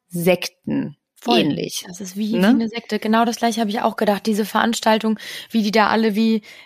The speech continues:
Speaker 2: äh, wie als wenn sie eine Göttin wäre, irgendwie jubeln, wenn sie auf die Bühne kommt. Und das ist alles irgendwie, es ist ganz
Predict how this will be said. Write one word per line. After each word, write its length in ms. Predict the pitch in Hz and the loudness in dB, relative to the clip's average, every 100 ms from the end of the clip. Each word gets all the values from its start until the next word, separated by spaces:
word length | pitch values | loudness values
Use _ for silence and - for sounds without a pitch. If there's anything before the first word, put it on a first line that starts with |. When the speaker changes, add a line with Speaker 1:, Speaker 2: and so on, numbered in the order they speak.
| - | 0
Speaker 2:
äh, 320 | 214 208 - 196 | 2 4 0 -4
wie 220 | 220 - | -2 0
als 220 | 214 - | -2 0
wenn 160 | 214 214 | 2 4
sie 80 | |
eine 160 | 214 208 | 4 4
Göttin 460 | 190 220 - 220 202 | 2 0 4 4 6
wäre, 260 | 208 208 | 6 6
irgendwie 320 | 214 214 196 | 6 4 2
jubeln, 320 | 190 226 220 208 | 2 2 2 2
wenn 160 | 202 202 | 2 2
sie 100 | 214 | 0
auf 80 | |
die 120 | - 202 | -2 -2
Bühne 300 | 214 226 208 | 2 2 2
kommt. 460 | - 202 208 208 | 0 2 2 2
Und 260 | 196 202 - - - - - | 0 -2 -4 -14 -16 -14 -6
das 160 | 208 | -2
ist 240 | 226 214 - | -2 -2 0
alles 400 | 220 247 254 - | 2 2 0 -4
irgendwie, 540 | - 240 247 220 226 | 0 2 2 2 0
es 120 | 208 | -2
ist 160 | 202 - | -8 0
ganz 460 | 220 240 269 - | 2 2 0 -4